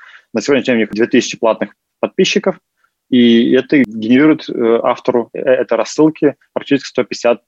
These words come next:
тысяч долларов за год. Там есть и реклама, есть и платные подписчики, но сам факт. Человек уволился из издания, основал, а, рассылку новостную о своём городе, причём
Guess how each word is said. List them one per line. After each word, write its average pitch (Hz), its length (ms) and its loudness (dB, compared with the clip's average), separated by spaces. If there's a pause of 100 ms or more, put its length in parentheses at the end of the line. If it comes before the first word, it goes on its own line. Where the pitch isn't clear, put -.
(140)
тысяч - 240 -2
долларов 104 320 0 (100)
за 101 220 -4
год. 87 120 -8 (260)
Там 135 180 0
есть 110 240 -2
и - 20 -2
реклама, 190 560 0 (120)
есть 104 400 -6
и 101 840 -2 (140)
платные 110 340 -2 (300)
подписчики, - 480 -2
но 120 440 0 (120)
сам 147 160 0
факт. - 280 -4 (100)
Человек 139 240 -2
уволился 127 420 0
из 101 80 0
издания, 165 440 0 (360)
основал, 120 540 0 (240)
а, 117 400 2
рассылку 190 520 -2
новостную 156 680 0
о 143 340 2
своём 131 340 -2
городе, 131 300 2
причём 120 380 -2